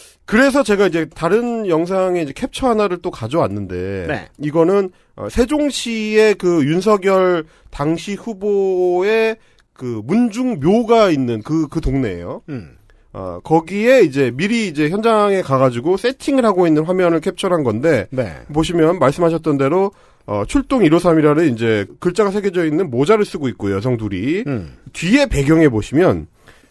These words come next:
Speaker 1: 어, 이들이 타고 온 그 방송 차량이 있습니다.
Speaker 2: 네.
Speaker 1: 예, 차량의 뭐 위에는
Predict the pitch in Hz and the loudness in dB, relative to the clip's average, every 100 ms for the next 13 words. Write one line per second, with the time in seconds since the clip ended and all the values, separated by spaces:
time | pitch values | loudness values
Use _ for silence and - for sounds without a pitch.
0 | _ 101 139 226 208 254 - - 285 294 | _ -8 -4 -4 -2 -2 -2 -4 0 2
1 | 277 277 285 269 - - 170 214 208 - | 4 4 2 -2 -6 -4 -4 -4 -6 -4
2 | 339 285 156 - 92 87 117 196 262 _ | -2 0 -2 -4 -10 -8 -8 -8 -12 _
3 | - 165 107 69 _ 110 101 98 92 101 | -4 -2 -2 -6 _ -10 -8 -6 -8 -6
4 | 233 247 240 226 233 220 185 120 117 156 | 0 2 4 4 4 2 -2 -8 -8 -2
5 | 226 214 226 233 233 | 0 2 2 0 -2